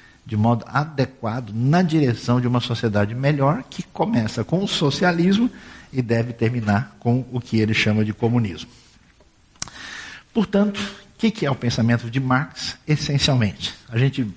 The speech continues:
brincou, né? Falou que pra Freud, quando a gente fez a outra palestra, tudo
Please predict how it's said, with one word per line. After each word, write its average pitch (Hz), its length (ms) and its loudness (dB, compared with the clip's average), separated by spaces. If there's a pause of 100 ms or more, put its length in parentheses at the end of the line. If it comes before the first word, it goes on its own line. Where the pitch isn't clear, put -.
brincou, 117 500 0
né? 127 160 2 (640)
Falou 113 240 0
que 117 160 -6
pra 107 380 0
Freud, 131 640 0
quando 107 160 2
a - 20 4
gente 104 160 0
fez 101 180 0
a 107 40 2
outra 101 200 0
palestra, 113 460 0
tudo 131 440 0